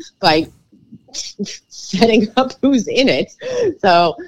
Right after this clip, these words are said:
but I, I don't really feel that another element would add anything for me. <laughs>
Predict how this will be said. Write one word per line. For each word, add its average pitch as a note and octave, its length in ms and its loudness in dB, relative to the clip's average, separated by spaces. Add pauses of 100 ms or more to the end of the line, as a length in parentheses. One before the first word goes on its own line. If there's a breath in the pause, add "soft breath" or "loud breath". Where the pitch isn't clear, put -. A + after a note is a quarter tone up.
(120)
but G#3+ 120 0
I, G#3+ 260 2
I G3 120 -6
don't G3 280 -10
really E3+ 280 -8
feel D3 240 -6
that C#3 120 -10
another C#3 400 -6
element B2+ 360 -12
would B2 100 -14
add - 420 -14
anything - 380 -16
for - 160 -10
me. - 260 -12 (120)
<laughs> F3 120 -8